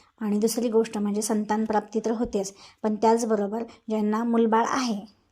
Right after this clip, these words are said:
तर त्या मुलां-, त्या मुलांना आरोग्य प्राप्त होते. बऱ्याच वेळा आपण बघतो की लहान मुले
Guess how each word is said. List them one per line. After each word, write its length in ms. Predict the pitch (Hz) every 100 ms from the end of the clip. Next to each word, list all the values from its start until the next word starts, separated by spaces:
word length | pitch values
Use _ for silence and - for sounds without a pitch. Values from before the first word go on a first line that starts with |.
| _
तर 120 | - 226 233
त्या 160 | 226
मुलां-, 560 | 233 226 202 196 196 220 - _ -
त्या 160 | 220 226
मुलांना 440 | 240 220 202 202 226
आरोग्य 500 | 220 220 226 214 202
प्राप्त 420 | 254 254 196 - 202
होते. 320 | 202 - 180 - - -
बऱ्याच 300 | 208 214 214
वेळा 140 | 220 226
आपण 260 | 220 220
बघतो 260 | 208 208 208
की 160 | 202 226
लहान 200 | 214 214
मुले 240 | 208 214